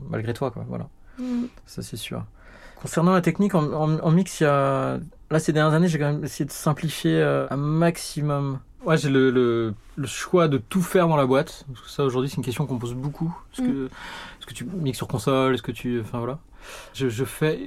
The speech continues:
Speaker 1: tout, tout dans l'ordi, en tout cas pour les mix, pour des histoires de, d'ergonomie et puis de simplicité, en fait. Là, ces dernières années, j'ai essayé de, de, d'avoir le, le moins de choses possible, en fait. De, de, de restreindre le nombre de, d'effets, mais par contre, de les, de les,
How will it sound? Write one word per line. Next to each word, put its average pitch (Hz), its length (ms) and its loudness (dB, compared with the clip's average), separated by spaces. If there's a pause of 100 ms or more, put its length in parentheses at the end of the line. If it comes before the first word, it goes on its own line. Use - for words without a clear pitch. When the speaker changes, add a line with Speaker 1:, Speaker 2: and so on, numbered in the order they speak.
(180)
Speaker 1:
tout, 208 320 0
tout - 160 -2
dans 185 120 6
l'ordi, 165 460 4
en 165 80 4
tout - 80 -12
cas 156 140 0
pour 147 140 -2
les 143 80 2
mix, 160 520 0
pour 147 180 -4
des 135 200 -6
histoires 147 360 0
de, 123 480 2 (800)
d'ergonomie 156 760 4 (120)
et - 40 -6
puis - 160 -6
de 160 60 -2
simplicité, 175 520 4
en 156 80 4
fait. 156 200 0
Là, 143 100 0
ces 151 120 -2
dernières 160 320 4
années, 165 180 6
j'ai 139 100 0
essayé 139 200 -2
de, 135 140 2
de, 127 200 -2
d'avoir 135 260 2
le, 131 260 4 (140)
le 131 140 -2
moins 165 280 6
de 180 80 4
choses 180 360 2
possible, 160 640 -2
en 135 60 -2
fait. - 480 -8 (220)
De, 147 200 0
de, 156 180 2
de 156 80 2
restreindre 175 600 4
le 156 80 4
nombre 180 300 4
de, 151 420 2
d'effets, 143 420 0
mais 139 100 0
par - 120 -4
contre, 165 180 2
de 135 140 -2
les, 127 200 0
de 127 120 -2
les, 127 360 0